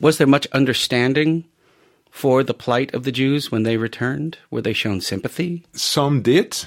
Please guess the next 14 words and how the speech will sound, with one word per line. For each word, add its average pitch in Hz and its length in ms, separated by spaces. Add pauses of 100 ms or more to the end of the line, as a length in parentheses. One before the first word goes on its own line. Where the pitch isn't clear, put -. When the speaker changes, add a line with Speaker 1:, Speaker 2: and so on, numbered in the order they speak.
(220)
Speaker 2:
some 117 520 (120)
didn't. 90 580 (300)
You 123 360 (100)
have 143 220
to 117 320 (100)
understand 131 600
that 120 200
the 107 80
Netherlands 120 500
was 113 200
a 107 40
country 135 560 (420)
which 123 240
had 117 360